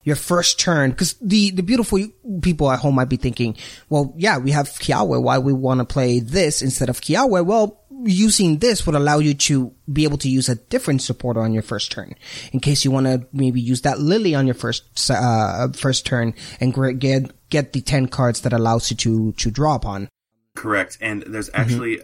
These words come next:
Speaker 2: a card, uh, that I, I forgot to tell you earlier that synergizes with this one a little bit.
Speaker 1: Mm-hmm.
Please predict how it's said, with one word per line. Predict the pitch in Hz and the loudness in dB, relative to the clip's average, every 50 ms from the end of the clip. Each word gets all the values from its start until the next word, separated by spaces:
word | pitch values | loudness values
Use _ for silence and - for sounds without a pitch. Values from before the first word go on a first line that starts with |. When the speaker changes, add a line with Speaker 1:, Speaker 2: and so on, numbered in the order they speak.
| - | -12
Speaker 2:
a | - 104 | -16 -16
card, | - - - 104 104 101 101 101 101 95 - _ - | -14 -8 -4 -2 -2 -2 -2 -2 -4 -6 -10 _ -12
uh, | - 98 95 92 90 87 87 82 95 | -10 -8 -6 -6 -6 -6 -8 -10 -12
that | 92 98 92 87 - _ _ _ _ - | -10 -8 -8 -8 -10 _ _ _ _ -8
I, | 101 98 95 - - | -8 -8 -8 -8 -8
I | - 107 | -10 -8
forgot | - - 113 110 98 | -6 -4 -6 -6 -6
to | - | -6
tell | - 107 | -8 -6
you | 95 90 | -6 -6
earlier | - 92 95 95 92 92 90 92 | -6 -6 -6 -6 -6 -6 -8 -8
that | 90 87 87 | -10 -8 -8
synergizes | - - 101 92 95 98 101 101 104 104 107 107 110 | -8 -8 -6 -8 -8 -6 -6 -8 -6 -8 -10 -12 -10
with | 107 107 | -10 -10
this | 113 117 - - | -8 -8 -8 -8
one | 123 123 123 - - | -8 -8 -8 -8 -8
a | 107 | -8
little | 107 107 117 117 | -6 -6 -6 -4
bit. | 135 139 139 - _ _ _ _ | -6 -6 -6 -8 _ _ _ _
Speaker 1:
Mm-hmm. | - 160 160 165 135 127 | -2 0 2 2 0 -2